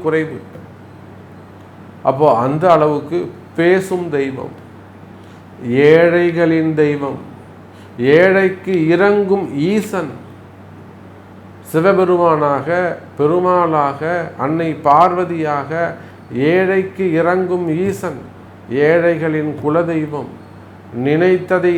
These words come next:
நினைத்த மாத்திரத்திலேயே முடித்து கொடுக்கக்கூடிய அற்புதமான தெய்வமாக, பேசும் தெய்வமாக இங்கே சபரிமலை தர்மசாஸ்தா விளங்குகிறார். ஆகையினாலே, உலகம் முழுவதும் வாழக்கூடிய என் அன்பு பக்தர்களே,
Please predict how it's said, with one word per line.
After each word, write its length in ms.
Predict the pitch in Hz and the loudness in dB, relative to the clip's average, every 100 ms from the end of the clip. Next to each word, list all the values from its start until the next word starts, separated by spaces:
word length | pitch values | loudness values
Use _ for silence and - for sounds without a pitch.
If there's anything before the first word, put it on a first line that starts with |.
| 135 | 0
நினைத்த 500 | 147 170 180 156 170 165 | 0 2 0 2 0 2
மாத்திரத்திலேயே 1040 | 151 160 165 180 175 175 165 170 175 170 180 185 156 | 2 2 0 0 0 -2 -4 -2 -2 0 -2 -2 -2
முடித்து 340 | 170 196 185 180 | -4 -4 -6 -6
கொடுக்கக்கூடிய 600 | 175 165 165 151 160 151 147 - - - - 120 | -6 -6 -8 -8 -6 -2 -2 -4 -12 -14 2 2
அற்புதமான 800 | 135 135 156 165 165 170 190 202 165 | 2 -2 -2 2 2 4 2 0 0
தெய்வமாக, 600 | 160 156 151 147 135 135 - | 0 -2 0 -2 -2 -6 -4
பேசும் 380 | 156 165 170 160 | -4 -4 -6 -4
தெய்வமாக 580 | 147 147 139 135 127 131 123 - - 131 | -4 -4 -4 -4 -4 -6 -8 -12 -10 -4
இங்கே 200 | 135 135 131 | -2 -2 -2
சபரிமலை 500 | 131 131 160 156 139 131 131 - | -2 0 0 -2 -2 -2 -6 -10
தர்மசாஸ்தா 720 | 127 123 156 147 135 - 127 123 101 | -6 -2 -2 0 -2 -2 -4 -2 -2
விளங்குகிறார். 720 | 117 135 135 113 107 95 82 - - - - - - - - - - - - 107 | -6 -4 -4 -4 -4 -6 -8 -16 -20 -20 -20 -20 -20 -20 -20 -20 -20 -20 -8 -4
ஆகையினாலே, 540 | 113 120 113 113 120 151 - - - - - 110 | -2 -2 -2 -2 -2 -4 -10 -20 -20 -20 -14 -2
உலகம் 360 | 123 147 143 120 | 0 2 0 0
முழுவதும் 440 | 123 143 151 147 139 | -2 0 -2 -2 2
வாழக்கூடிய 560 | 117 135 135 123 120 117 107 | 2 2 -2 -6 -4 -2 -4
என் 120 | 107 | -6
அன்பு 200 | 107 127 123 | -6 -4 -4
பக்தர்களே, 520 | 110 - 117 117 120 | -6 -6 -8 -4 -6